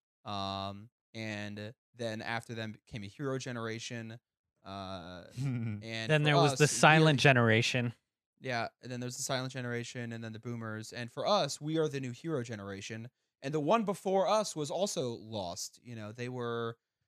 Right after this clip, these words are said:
Speaker 1: uh, they suffered from not having an, from Kurt Cobain dying too young. They
Speaker 2: Gen X, Gen X,
Speaker 1: Yeah,
Speaker 2: yes.
Speaker 1: Gen Xers lo-, ha-,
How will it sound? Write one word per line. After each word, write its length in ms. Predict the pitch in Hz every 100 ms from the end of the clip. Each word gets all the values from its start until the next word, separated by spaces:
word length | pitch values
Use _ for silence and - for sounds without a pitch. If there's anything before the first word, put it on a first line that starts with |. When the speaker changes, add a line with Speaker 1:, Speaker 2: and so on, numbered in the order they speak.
| _ _ -
Speaker 1:
uh, 400 | 110 110 110 101
they 160 | 123 135
suffered 680 | - 135 123 123 120 117 117 _ _ _ -
from 600 | 117 110 110 107 113 113 _ _ _ -
not 220 | 113 117
having 340 | 127 120 117
an, 100 | 113 - -
from 180 | 110 107
Kurt 180 | - -
Cobain 540 | 135 110 104 113 113
dying 320 | 117 113 117 120
too 160 | -
young. 560 | 117 120 113 117 120 131 _ _ _ _ _ _ _ 113
They 300 | 113 113 113
Speaker 2:
Gen 160 | 110
X, 400 | 110 123 - -
Gen 240 | - 117 113
X, 240 | 123 -
Speaker 1:
Yeah, 180 | 113 147
Speaker 2:
yes. 120 | 131
Speaker 1:
Gen 140 | 139 135
Xers 440 | 143 143 131 131 120
lo-, 120 | 127
ha-, 60 | 123